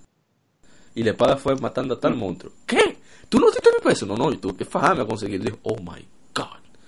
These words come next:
esto es la utopía, esto es el paraíso". Y el pana dijo, "Pero que esto siempre ha sido así, ¿de qué tú estás hablando?".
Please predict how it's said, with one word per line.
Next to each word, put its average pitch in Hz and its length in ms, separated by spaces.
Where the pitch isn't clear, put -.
esto 101 140
es - 40
la 139 60
utopía, 170 500
esto 185 140
es 185 60
el 190 60
paraíso". 196 560
Y 120 60
el 110 60
pana 127 240
dijo, 127 180
"Pero 135 160
que - 80
esto 131 160
siempre 110 280
ha - 40
sido 95 160
así, 156 160
¿de 262 80
qué - 60
tú 294 80
estás - 140
hablando?". 85 300